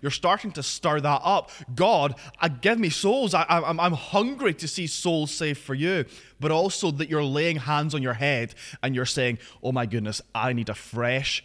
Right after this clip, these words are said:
infusion of bravery. <laughs> I need bravery." And that's what I feel. I'm like, "Yes, give me s-, souls, God, but oh my goodness, I'm gonna need bravery to be the voice of truth that helps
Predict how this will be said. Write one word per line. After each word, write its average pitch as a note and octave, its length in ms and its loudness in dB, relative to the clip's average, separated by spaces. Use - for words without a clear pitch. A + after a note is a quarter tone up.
infusion A2+ 760 -2
of G2+ 140 -10
bravery. A#2 540 0
<laughs> - 200 -12
I D#3 220 8
need F3+ 240 2
bravery." D#3 540 4
And E3 160 2
that's F#3+ 240 4
what D#3+ 120 2
I D3 100 4
feel. E3 440 0
I'm D3+ 140 2
like, C#3+ 180 -2
"Yes, F#3+ 300 4
give F#3 200 4
me E3+ 100 2
s-, - 140 -4
souls, F3+ 420 4
God, D#3+ 380 2
but D#3+ 220 2
oh F#3+ 120 6
my F3+ 140 4
goodness, D#3 320 -2
I'm D3 160 0
gonna C3 140 -4
need A#2+ 260 -6
bravery C3+ 720 -2
to C#3 80 -6
be C#3 140 -2
the C3 120 -2
voice C3 460 -2
of C3+ 220 -6
truth - 720 -4
that C#3+ 160 -4
helps D3 280 -4